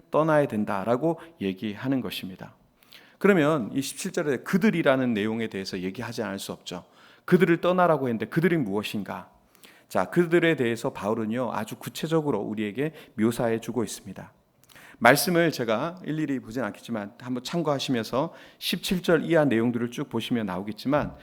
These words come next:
첫 번째 십칠 절의 내용을 보면 그들을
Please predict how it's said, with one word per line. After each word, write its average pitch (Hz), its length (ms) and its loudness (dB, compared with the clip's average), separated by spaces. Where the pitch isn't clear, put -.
첫 - 180 -2
번째 165 540 0
십칠 - 380 -4
절의 170 200 2
내용을 117 300 2
보면 113 420 0
그들을 160 560 2